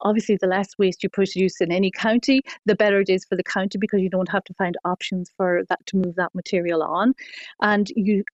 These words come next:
as well as that, if you don't buy so much, many materials or don't use so many resources, you're obviously reaching towards circularity, and circularity has a great impact on our climate.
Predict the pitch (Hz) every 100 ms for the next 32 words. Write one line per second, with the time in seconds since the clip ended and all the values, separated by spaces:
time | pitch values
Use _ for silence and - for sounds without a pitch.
0 | _ 214 208 208 208 202 190 - 185 190
1 | - 180 190 - - 180 190 214 254 262
2 | 233 233 254 226 214 214 226 208 190 180
3 | 180 196 185 226 240 240 220 202 196 202
4 | 190 196 196 - - - - 202 190 196
5 | 190 214 190 - _ - 196 196 190 196
6 | 185 185 - 202 185 180 175 190 180 -
7 | 196 190 185 180 185 - 202 185 180 -
8 | 196 180 185 185 180 185 170 - 180 165
9 | 185 - 175 165